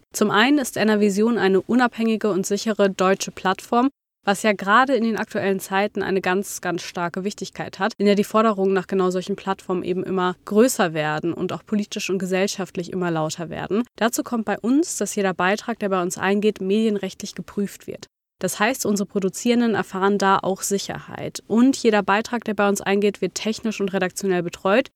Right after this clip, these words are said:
sodass die Produzierenden ein Feedback mit redaktionellen und technischen Punkten bekommen. Wir machen also Themen, Meinungen und Ideen nicht nur sichtbar, zum einen in unserer Mediathek und auch im T V, wir stärken dabei auch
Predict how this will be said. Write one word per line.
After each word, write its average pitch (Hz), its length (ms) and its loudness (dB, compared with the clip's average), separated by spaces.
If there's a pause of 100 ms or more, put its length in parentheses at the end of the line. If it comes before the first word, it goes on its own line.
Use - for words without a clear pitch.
(180)
sodass 220 240 2
die 226 100 0
Produzierenden 240 760 0
ein 185 160 0
Feedback 233 640 -2
mit 196 200 -4
redaktionellen 196 680 2
und 180 120 -4
technischen 196 460 -6
Punkten 202 340 -4
bekommen. 175 420 -4 (400)
Wir 208 60 2
machen 214 300 0
also 202 240 -2
Themen, 269 640 0
Meinungen 214 400 2
und 208 100 -2
Ideen 202 480 0
nicht 208 180 2
nur 214 140 4
sichtbar, 277 680 2
zum - 180 -2
einen 226 200 2
in - 20 0
unserer 220 220 0
Mediathek 226 600 0
und 214 200 -8
auch 208 120 -4
im 233 100 0
T 220 120 -6
V, 233 380 0
wir 214 80 -2
stärken 220 500 -2
dabei 196 380 0
auch - 100 -12